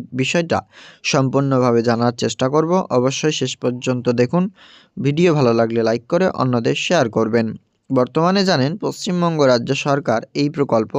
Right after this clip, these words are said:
তথা কৃষক বন্ধু নতুন প্রকল্পের মাধ্যমে আপনাদের সহযোগিতা করে আসছে এবং তারপরেই এই প্রকল্পে সবথেকে বড় সুখবর আপনাদের জন্য, নতুন আবেদন অর্থাৎ নতুন যে সমস্ত কৃষকরা রয়েছেন তারা আবেদন করতে চান।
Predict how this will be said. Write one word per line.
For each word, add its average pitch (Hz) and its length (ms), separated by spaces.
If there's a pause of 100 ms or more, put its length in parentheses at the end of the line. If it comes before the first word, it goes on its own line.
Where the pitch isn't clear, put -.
(100)
তথা 120 280
কৃষক 135 400
বন্ধু 160 280
নতুন 131 320
প্রকল্পের 127 540
মাধ্যমে 120 460 (520)
আপনাদের 131 480 (140)
সহযোগিতা 139 560
করে 151 300
আসছে 107 340 (180)
এবং 143 200 (120)
তারপরেই 135 520 (220)
এই 135 140
প্রকল্পে 131 520 (160)
সবথেকে 127 500
বড় 120 220
সুখবর 156 460
আপনাদের 147 440
জন্য, 156 280 (600)
নতুন 160 360 (120)
আবেদন 143 380
অর্থাৎ 135 280
নতুন 147 320
যে 156 100
সমস্ত 160 380
কৃষকরা 135 520
রয়েছেন 135 360
তারা 131 180
আবেদন 135 340
করতে 113 320
চান। 110 180